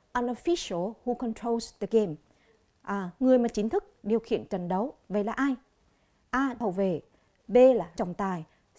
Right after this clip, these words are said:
C. Là tiền đạo. Và D. Là thủ môn. Thì phương án các em cần chọn chính là trọng tài. Phương án B. Referee.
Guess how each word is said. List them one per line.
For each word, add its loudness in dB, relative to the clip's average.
C. -6
Là 4
tiền -2
đạo. -4
Và -8
D. -2
Là -6
thủ -8
môn. 2
Thì -2
phương -4
án -2
các -12
em -6
cần -6
chọn -6
chính -4
là -4
trọng -6
tài. -4
Phương -6
án -8
B. -2
Referee. -2